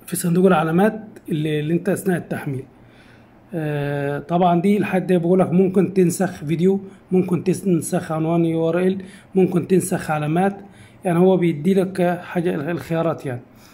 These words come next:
وهنا دي التعليقات، بيجيب لك التعليقات اللي موجودة عندك على الفيديو، انت ب-، براحتك بت-،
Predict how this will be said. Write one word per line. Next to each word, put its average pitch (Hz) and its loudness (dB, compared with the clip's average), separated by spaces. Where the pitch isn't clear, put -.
وهنا 190 4
دي 214 4
التعليقات، 160 0
بيجيب 170 2
لك 165 0
التعليقات 151 -4
اللي 170 -2
موجودة 165 0
عندك 180 0
على 147 -2
الفيديو، 196 2
انت 175 2
ب-، 175 0
براحتك 175 -2
بت-، - -4